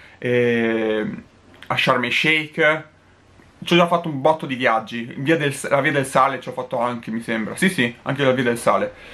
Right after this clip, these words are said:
Quindi praticamente era veramente, eh, da guerra, la portavo ovunque, la mettevo sulla macchina radiocomandata per fare quelle riprese di alcuni filmati molto fighi che vi metto qua,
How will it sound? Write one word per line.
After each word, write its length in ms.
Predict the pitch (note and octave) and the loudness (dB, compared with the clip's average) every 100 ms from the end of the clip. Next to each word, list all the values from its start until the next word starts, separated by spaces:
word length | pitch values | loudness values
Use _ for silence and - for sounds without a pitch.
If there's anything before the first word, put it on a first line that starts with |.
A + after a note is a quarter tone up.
| - - - | -20 -20 -10
Quindi 220 | - A#3+ G3+ | 0 4 4
praticamente 520 | F3+ F3+ F#3+ F3 C#3+ | 4 4 2 0 2
era 200 | C#3+ D3 | 2 2
veramente, 760 | D3 C#3+ D3 D3+ - D#3 D#3 | 0 -2 -4 -6 0 2 2
eh, 720 | B2 C3 B2+ B2 A#2+ A2+ G#2+ A2+ | 2 2 4 6 4 4 0 -2
da 180 | A#2+ A#2 | 0 2
guerra, 300 | B2+ B2+ B2 | 2 2 2
la 100 | B2 | 0
portavo 340 | C3 C#3 B2+ | 0 2 2
ovunque, 480 | B2 D#3 D3+ C#3+ D3 | 2 0 0 2 2
la 60 | |
mettevo 260 | C3+ C3 B2+ | 2 -2 -6
sulla 200 | - B2+ | -2 0
macchina 280 | B2+ C3 C3 | 0 0 0
radiocomandata 540 | C3 B2+ C3+ C3 C3 | 0 -2 0 0 0
per 100 | C3+ | -4
fare 180 | - C3 | 0 2
quelle 200 | C3 C3 | 4 2
riprese 360 | C3 C3+ C3 B2 | 2 0 -2 2
di 120 | C3 | 0
alcuni 260 | B2+ C3+ | 2 -2
filmati 380 | C3 B2+ C3 C3 | -4 2 2 2
molto 240 | B2 B2 B2+ | -2 -2 -2
fighi 280 | C3 A#2 | -2 -2
che 120 | A#2 A#2 | 0 0
vi 80 | |
metto 280 | A#2+ A#2+ A#2 | 2 0 -2
qua, 340 | - C#3+ C#3+ | 4 4 4